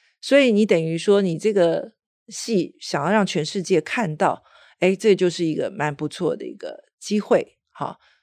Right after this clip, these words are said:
所以其实很多的剧组跟艺人也希望有这个机会，所以就是如果我帮公司做，导致我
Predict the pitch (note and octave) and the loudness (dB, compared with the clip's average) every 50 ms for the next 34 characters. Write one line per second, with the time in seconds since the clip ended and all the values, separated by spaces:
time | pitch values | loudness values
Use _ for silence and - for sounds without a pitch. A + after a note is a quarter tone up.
0 | _ _ _ - - A3 A3+ G#3+ F#3+ F3 - - - A3 G#3 C4+ C4+ - A3 E3 | _ _ _ 0 4 6 6 6 6 4 0 -2 -4 -2 0 0 0 0 0 0
1 | D#3 F#3+ G3 G3 F#3+ F#3 E3+ E3+ E3+ - - B3+ G3+ E3 - E3 D3+ - F#3 F#3+ | 2 2 4 4 6 4 4 2 0 -2 0 0 0 0 -2 -4 -2 0 -2 -2
2 | E3+ B2+ G#3+ F#3+ E3+ D#3+ D#3 D#3+ E3+ D#3 D#3 - - A#3 C4+ C4+ B3 G#3 E3 B2+ | -2 -2 0 0 0 0 0 0 0 -2 -4 -2 -2 0 2 2 2 2 0 -2
3 | - D#3+ D#3+ D#3 D3+ - - D#3 D#3+ D#3 - E3 A#2 - - - - A3+ A3 G3 | -2 0 0 0 0 -2 -4 -4 -4 -2 -4 -4 -4 -6 -8 0 4 6 6 6
4 | F3 D#3 - - _ _ _ _ _ - - - - - - - - - B3+ A#3+ | 4 0 -4 -10 _ _ _ _ _ -20 -20 -20 -20 -20 -18 -8 -4 -4 0 2
5 | C#4 C4 B3 A3 B3 C#4 C4 G#3+ G3 C#3+ B2 D#3+ F#3 F3+ - B3 B3 A#3+ A3+ A#3+ | 2 2 4 4 4 4 4 4 4 2 4 4 4 4 4 4 2 2 2 0
6 | B3 A#3+ B3 A3+ - A3+ G#3+ G3 - E3 D3+ C#3+ - F#3+ G3+ F3+ D#3 | 0 0 0 2 4 4 6 6 4 2 0 0 0 2 2 2 2